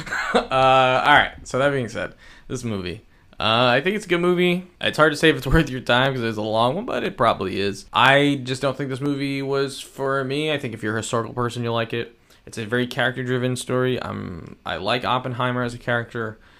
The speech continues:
but at some points, I think it can be a little confusing. You can get a little lost, and <laughs> I'm saying that, and I've watched Tenet before.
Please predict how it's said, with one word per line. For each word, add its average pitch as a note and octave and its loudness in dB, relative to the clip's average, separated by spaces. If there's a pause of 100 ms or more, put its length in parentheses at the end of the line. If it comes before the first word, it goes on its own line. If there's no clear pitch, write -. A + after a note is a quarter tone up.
(180)
but - -6
at - -8
some E3 -2
points, D#3 -2
I A#2+ -2
think C3 -6
it A#2+ -14
can B2+ 0
be B2+ 2
a B2 4
little B2 2
confusing. A#2+ -4
You - -12
can C3+ -6
get B2+ -2
a A#2+ -2
little A2+ -6
lost, A2 0
and G#2 -6
<laughs> - -14
I'm G2+ -8
saying A#2+ 0
that, A2 2
and F2+ -4
I've G#2 -4
watched A2 -4
Tenet A#2 -4
before. G#2 -8